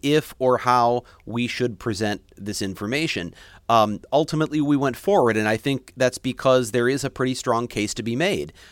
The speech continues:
that the crimes that are pending are directly connected to and relevant to this situation. They have an impact on this situation, and I think especially that since the family in La Crosse has raised some of these questions,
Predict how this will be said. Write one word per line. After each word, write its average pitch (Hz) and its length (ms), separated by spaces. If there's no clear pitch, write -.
that 113 380
the 107 680
crimes 147 580
that 113 140
are 101 100
pending 165 600
are 127 400
directly 127 520
connected 113 640
to 107 280
and 107 220
relevant 107 540
to 107 140
this 95 340
situation. 92 800
They 98 160
have 101 160
an 110 80
impact 113 500
on 90 120
this 87 140
situation, 90 600
and 127 100
I 117 80
think 127 220
especially 135 480
that 113 220
since 110 220
the 104 100
family 117 500
in 107 100
La 101 80
Crosse 156 400
has 98 140
raised 90 260
some 95 160
of 92 60
these 90 160
questions, 95 580